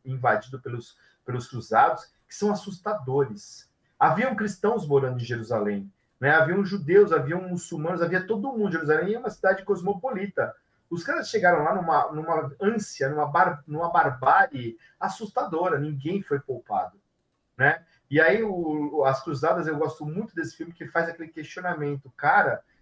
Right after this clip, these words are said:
quem são os bárbaros? Né? Quem foram os bárbaros?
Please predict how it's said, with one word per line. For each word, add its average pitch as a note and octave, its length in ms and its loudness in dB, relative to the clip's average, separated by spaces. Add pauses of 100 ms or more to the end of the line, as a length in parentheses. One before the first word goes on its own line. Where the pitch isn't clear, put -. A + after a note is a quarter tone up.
quem A3 200 -8
são E3 200 -8
os A#2+ 120 -6
bárbaros? G#2 760 -6 (320)
Né? D3+ 180 -2
Quem A3 280 0
foram E3 480 2
os A2+ 160 -10
bárbaros? G2+ 800 -4